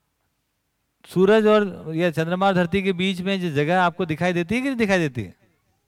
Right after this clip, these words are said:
आपके मेरे बीच में जगह दिखाई देती है कि नहीं दिखाई देती है? नहीं दिखाई देती है।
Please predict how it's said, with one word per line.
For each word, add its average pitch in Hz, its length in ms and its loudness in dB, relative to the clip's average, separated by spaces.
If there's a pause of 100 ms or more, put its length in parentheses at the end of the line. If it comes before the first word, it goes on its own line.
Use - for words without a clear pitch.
(720)
आपके 156 340 0
मेरे 185 240 0
बीच 185 180 -2
में 196 140 -2
जगह 190 200 0
दिखाई 185 260 -2
देती 190 200 -2
है 247 40 -4
कि 277 60 -4
नहीं 269 100 -6
दिखाई 196 200 -2
देती 123 240 -6
है? 92 120 -16 (1500)
नहीं 147 100 0
दिखाई 143 220 -2
देती 92 160 -12
है। - 80 -20